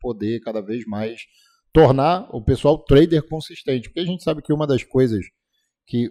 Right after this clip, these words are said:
faz com que eles não se tornem consistentes é a indisciplina. E a indisciplina leva ele a quebrar contas,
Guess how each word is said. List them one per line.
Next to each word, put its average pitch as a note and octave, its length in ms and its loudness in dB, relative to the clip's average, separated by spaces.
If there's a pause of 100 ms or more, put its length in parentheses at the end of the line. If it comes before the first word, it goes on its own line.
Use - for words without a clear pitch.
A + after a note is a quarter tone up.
faz D3 400 4
com C3+ 180 -8
que C3 120 -2
eles A#2+ 240 2
não B2 160 -2
se - 160 -12
tornem A#2 360 -2
consistentes B2+ 880 -10 (280)
é A2 60 0
a - 20 4
indisciplina. B2 600 2 (380)
E B2 60 2
a A#2 60 6
indisciplina A#2 520 0
leva A#2+ 300 6
ele A#2 160 4
a - 60 0
quebrar A#2 360 -2 (140)
contas, C3 400 -8